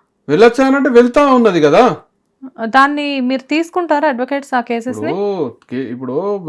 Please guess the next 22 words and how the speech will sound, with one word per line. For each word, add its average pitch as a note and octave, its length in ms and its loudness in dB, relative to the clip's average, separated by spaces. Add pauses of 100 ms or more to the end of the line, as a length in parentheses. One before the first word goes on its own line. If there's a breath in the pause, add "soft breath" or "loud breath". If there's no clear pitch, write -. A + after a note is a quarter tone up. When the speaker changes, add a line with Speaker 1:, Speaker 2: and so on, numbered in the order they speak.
(140)
Speaker 1:
జీవించే F#3 460 -2
హక్కు F#3 260 -6
ప్రతి F#3 340 -4
ఒక్కరికి F#3+ 440 -6
ఉన్నదని F3+ 400 -6
చెప్పేసి E3+ 420 -6
చట్టం G#3+ 240 -2
చెప్తా F3+ 260 -2
ఉన్నది. A2+ 340 -6 (100)
Speaker 2:
ఓకే. A3+ 340 -10 (260 soft breath)
Speaker 1:
So A3+ 60 8 (140)
దాన్ని F#3+ 420 4
ఈమె B3+ 220 4
ఫాలో A#3 360 4
అయ్యి A#3+ 200 6
చట్టంలో A3+ 480 2
ఉన్నటువంటి A3 420 0
చిన్న G#3+ 280 -4 (580)
చిత్క G#3 200 -8 (680)
లుసుకులను G3 420 -2
పట్టేసుకొని, E3 760 0 (140)
Speaker 2:
ఆ. A#3+ 280 -4